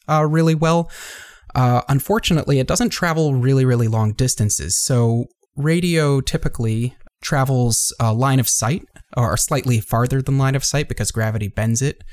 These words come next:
So it, it'll actually follow the curve of the earth just a little bit. But after that, then it'll hit,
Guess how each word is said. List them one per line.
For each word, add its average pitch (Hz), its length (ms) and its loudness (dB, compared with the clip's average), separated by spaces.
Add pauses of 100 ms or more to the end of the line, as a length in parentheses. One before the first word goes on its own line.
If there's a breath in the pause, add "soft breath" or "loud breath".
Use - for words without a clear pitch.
So 107 280 0
it, 117 180 -2
it'll 110 300 -4
actually 113 300 -2
follow 107 240 -2
the 113 80 -6
curve 117 200 -2
of - 80 -2
the 110 140 -2
earth 143 160 -2
just - 220 -4
a - 20 -2
little 156 180 0
bit. 175 200 -2 (400)
But 117 500 2 (100)
after 139 280 -2
that, 127 240 0
then - 120 2
it'll 110 220 0
hit, - 200 -6